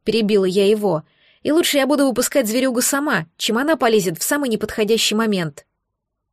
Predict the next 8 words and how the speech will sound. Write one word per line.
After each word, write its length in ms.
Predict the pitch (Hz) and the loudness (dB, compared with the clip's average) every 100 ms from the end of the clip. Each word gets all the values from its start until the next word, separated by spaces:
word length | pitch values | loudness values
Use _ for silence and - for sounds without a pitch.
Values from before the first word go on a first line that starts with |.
| _ _ _ _ - | _ _ _ _ -4
Несколько 480 | 208 208 208 202 196 | -2 0 0 0 0
секунд 420 | 247 381 392 - | -2 0 -2 -2
Николаев 460 | 220 262 269 262 | -4 -2 -2 -4
молчал, 560 | 233 247 - 208 156 139 _ _ _ | -2 -2 0 0 0 -2 _ _ _
а 100 | - | -4
затем 400 | 180 208 262 240 - | -2 0 0 -2 -4
осторожно 600 | 202 - 208 254 285 - | -6 -2 0 0 -2 -4
спросил: 640 | - 269 277 - 208 151 | -4 -2 -2 0 0 -2